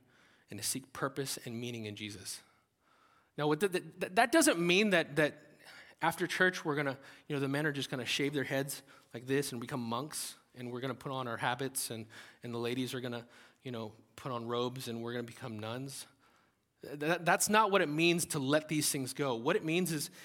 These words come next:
is you take your stuff. Jermaine, come here. And Jermaine is Jesus. Hop up here. Jermaine is Jesus. We didn't know.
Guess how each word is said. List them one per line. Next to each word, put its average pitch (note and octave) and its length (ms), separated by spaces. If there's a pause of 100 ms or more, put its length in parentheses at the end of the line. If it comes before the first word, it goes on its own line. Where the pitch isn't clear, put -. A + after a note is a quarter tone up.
(140)
is D3 140
you D3+ 80
take G3 360
your F3 140
stuff. - 560 (1300)
Jermaine, D3 220
come C3 100
here. A#2+ 100 (600)
And B2+ 80
Jermaine D3 200
is C3 100
Jesus. G2 340 (1120)
Hop - 180
up A#2+ 120
here. G#2 120 (3250)
Jermaine D3+ 340
is E3+ 120
Jesus. E3 340
We D#3 80
didn't F3+ 240
know. D#3 220